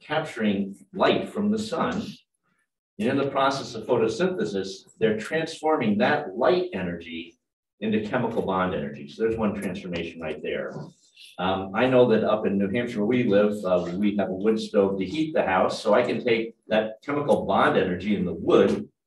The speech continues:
and transform it into heat energy by burning it. Um, so there's, there's two transformations that happen right there. No energy is created nor, nor, nor any destroyed, but we've transformed it.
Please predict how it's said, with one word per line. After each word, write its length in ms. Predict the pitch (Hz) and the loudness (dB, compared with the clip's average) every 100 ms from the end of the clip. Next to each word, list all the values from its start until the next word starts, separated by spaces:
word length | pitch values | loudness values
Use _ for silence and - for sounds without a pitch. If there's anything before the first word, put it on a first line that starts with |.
| _ _ _ 123 - _ _ | _ _ _ -18 -18 _ _
and 180 | 139 139 | -2 -2
transform 560 | - 135 131 131 127 123 | -2 -4 -4 -2 0 0
it 180 | 123 120 | -2 -2
into 220 | 110 107 | -2 -2
heat 240 | - 107 | 0 0
energy 380 | 87 87 85 95 | -2 -2 -4 -4
by 180 | 101 - | -2 -2
burning 360 | 95 87 - | -4 -6 -8
it. 120 | - - - - - - _ _ _ | -12 -16 -20 -20 -20 -20 _ _ _
Um, 460 | 101 104 107 107 - - | 0 4 4 2 -4 -2
so 280 | 165 143 143 | 2 4 6
there's, 320 | 151 151 - 131 | 4 2 0 -4
there's 220 | 127 - | -4 -2
two 180 | 175 151 | -4 -2
transformations 760 | 139 113 - 107 101 98 87 | -2 -4 -4 -4 -4 -6 -12
that 120 | - - | -12 -10
happen 220 | - - | -10 -10
right 180 | - - - | -8 -8 -8
there. 80 | - - | -10 -2
No 180 | 110 127 | 0 0
energy 340 | 127 110 104 | 0 -2 -4
is 80 | - | -6
created 320 | - 117 110 101 | -4 -2 -2 -4
nor, 160 | 98 - 92 | -6 -6 -8
nor, 380 | 92 95 90 - _ | -6 -4 -6 -14 _
nor 200 | 85 87 | -12 -8
any 240 | 90 90 - | -6 -8 -8
destroyed, 680 | - - 175 139 104 98 | -14 -4 2 6 6 4
but 120 | - 101 | 0 -6
we've 200 | 95 - | -6 -6
transformed 720 | 107 101 - - 117 95 101 | -4 -4 -4 -6 -4 -2 -4
it. 140 | - | -8